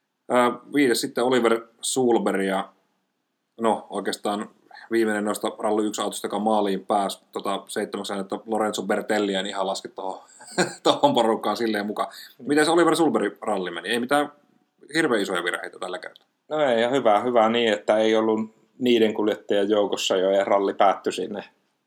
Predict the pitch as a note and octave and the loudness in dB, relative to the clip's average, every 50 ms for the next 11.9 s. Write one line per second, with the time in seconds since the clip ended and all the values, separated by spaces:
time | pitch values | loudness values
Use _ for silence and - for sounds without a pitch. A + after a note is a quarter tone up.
0 | _ _ _ - A2+ G2 - - - G#2+ G#2 A2 A2 G2+ G2+ F#2+ F2 F2 E2 - | _ _ _ -4 -4 -4 -2 -2 -4 -4 -2 0 0 0 0 0 -2 -4 -6 -8
1 | - - _ - D#2+ - _ _ _ _ _ _ _ _ _ _ _ - A2 G#2+ | -10 -10 _ -10 -10 -10 _ _ _ _ _ _ _ _ _ _ _ -6 -6 -2
2 | - - G#2 G#2+ A2 A2 G#2+ - - A2+ G#2+ - - A2 - G2 F2+ G2 G2 - | 0 2 2 4 2 2 0 2 0 0 0 -2 -4 -4 -2 0 0 0 -2 -2
3 | - G#2 F#2+ F#2 G#2 G2+ F#2+ G2 G#2+ G#2+ G#2 G#2 G2+ G2 G2 - - _ _ - | -2 -2 0 2 2 2 2 2 2 2 2 2 2 0 0 -2 -8 _ _ -10
4 | G#2 - - - F#2+ G2 G2+ F#2+ - _ _ _ _ B2 A2 - C#3 A#2+ A2+ A2+ | -10 -6 -6 -4 -4 -6 -6 -10 -12 _ _ _ _ -2 2 4 2 2 2 2
5 | A2 - A2 G#2+ G#2+ - _ _ _ _ - - _ _ _ _ _ - A#2 A#2 | 0 0 -2 -2 -4 -8 _ _ _ _ -20 -20 _ _ _ _ _ -2 0 2
6 | B2 B2 A#2+ A#2 A2+ A2 A2 - - G2+ - - A2+ A2 G#2 G2+ G2 G2 G2 F#2+ | 4 4 2 2 0 0 0 0 -2 -2 0 2 2 2 2 2 0 0 2 2
7 | F#2 F#2 F2+ - - - - F#2+ F#2+ - - _ _ _ _ _ _ B2 A2 - | 2 0 0 -4 -10 -16 -16 -16 -16 -16 -18 _ _ _ _ _ _ -6 0 2
8 | B2 G#2+ G#2+ A2 G#2+ G#2 G#2+ G#2 G2+ G2 G2 G2 F#2+ F#2 F2+ F2+ F2+ F#2 F#2+ F#2 | 2 2 2 2 2 2 4 4 4 2 2 2 2 2 2 2 0 -2 -4 -6
9 | - _ - G2+ F#2 - - - F#2+ F#2+ - - - A#2 B2 F2 - - _ _ | -8 _ -8 -8 -8 -6 -4 -4 -4 -4 -4 -4 -4 -4 -4 -4 -6 -10 _ _
10 | _ _ _ _ _ _ _ _ _ - G#2 F#2+ - - - F#2+ F2+ F2 - F#2+ | _ _ _ _ _ _ _ _ _ -6 -6 -6 -6 -6 -4 -4 -4 -4 -4 -6
11 | F#2+ F#2 F2 G2 G2 G2 F#2+ - - F#2+ F2+ - - - - - E2 D2+ | -8 -6 -4 -2 -2 -2 -2 -4 -8 -10 -10 -8 -10 -10 -10 -14 -16 -18